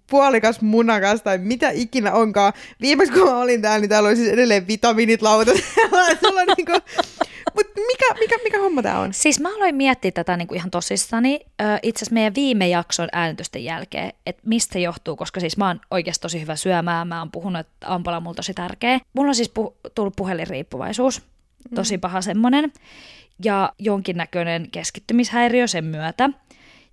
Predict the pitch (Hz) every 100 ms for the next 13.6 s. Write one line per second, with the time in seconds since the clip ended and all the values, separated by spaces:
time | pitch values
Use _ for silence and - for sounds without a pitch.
0 | - 202 233 226 262 240 175 170 170 175
1 | - 185 - 214 190 175 165 160 180 -
2 | - 208 220 185 180 208 180 170 160 -
3 | 175 - 180 170 165 139 160 175 160 156
4 | - - 196 175 170 170 - - - _
5 | 208 202 202 214 214 185 165 196 196 175
6 | 170 160 185 160 - 165 160 165 165 160
7 | 160 165 156 - - 160 147 - 156 165
8 | 151 156 160 165 156 214 165 170 170 190
9 | 185 175 - 202 175 170 160 165 170 165
10 | - 185 180 - - - - _ 180 175
11 | 175 180 175 180 165 - 160 165 165 160
12 | 165 170 - 160 - 170 170 165 170 165
13 | 165 165 160 160 175 -